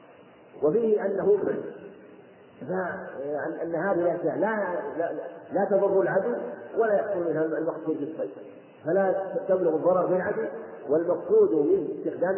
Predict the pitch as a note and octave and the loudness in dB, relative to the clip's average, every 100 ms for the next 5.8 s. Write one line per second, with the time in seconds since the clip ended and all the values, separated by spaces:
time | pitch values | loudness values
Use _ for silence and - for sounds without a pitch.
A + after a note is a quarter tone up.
0 | F3+ F#3 F3+ G3+ G3+ G#3+ - - - - | 0 2 4 4 2 -2 -6 -8 -10 -2
1 | D#3+ F3+ E3+ E3 E3+ E3 - - C#3 E3 | 2 2 4 2 0 -6 -10 -4 0 2
2 | F3+ E3 D3+ D3+ D3 E3 E3 - - - | 2 2 0 -2 -2 -2 -2 -4 -6 -12
3 | - - D3+ G3 A#3+ F3 - - - G3 | -8 -4 0 2 0 -2 -6 -10 -6 -2
4 | A#3 A3+ A3 A3 A3 A3 F3 C#3+ - D3 | 2 4 6 6 4 4 2 2 0 -2
5 | G3+ G#3+ G3+ G3 D#3+ E3+ C#3+ | 0 0 2 2 2 0 -2